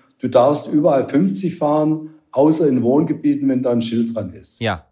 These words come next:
Speaker 1: Und, und, ähm, Tempo dreißig als Grundgeschwindigkeit bedeutet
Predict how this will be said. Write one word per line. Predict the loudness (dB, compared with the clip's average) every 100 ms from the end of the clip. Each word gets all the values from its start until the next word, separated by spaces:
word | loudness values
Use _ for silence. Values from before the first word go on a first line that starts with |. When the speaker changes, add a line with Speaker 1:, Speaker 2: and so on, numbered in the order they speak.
| -2
Speaker 1:
Und, | 2 2
und, | 2 0 0 0
ähm, | 2 4 4 2
Tempo | 0 0 0
dreißig | 0 2 2 2 -2
als | -2 -4
Grundgeschwindigkeit | -2 0 0 -2 -2 0 0 -2 2 2 0 -8
bedeutet | -6 0 0 0 -6